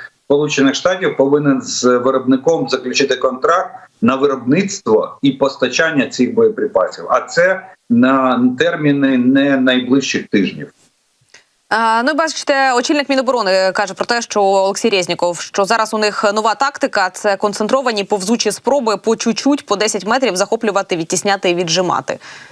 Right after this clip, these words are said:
Speaker 1: Ну так, я ж от про це і кажу, що, дивіться, вони, вони йдуть хвиля за хвилею, е, перед ними йде, е, вогневий вал артилерії, вони зосередили, до речі, вони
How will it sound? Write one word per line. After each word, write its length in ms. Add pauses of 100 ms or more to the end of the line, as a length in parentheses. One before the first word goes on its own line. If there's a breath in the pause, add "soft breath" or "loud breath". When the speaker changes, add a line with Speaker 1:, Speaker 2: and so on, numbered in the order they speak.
(1700 loud breath)
Speaker 1:
Ну 160
так, 380
я 160
ж 140
от 140
про 120
це 260
і 40
кажу, 340
що, 480
дивіться, 340
вони, 380 (300 loud breath)
вони 260
йдуть 320
хвиля 340
за 120
хвилею, 560
е, 380
перед 280
ними 320
йде, 460
е, 480
вогневий 440
вал 300
артилерії, 720
вони 560
зосередили, 840
до 80
речі, 340
вони 440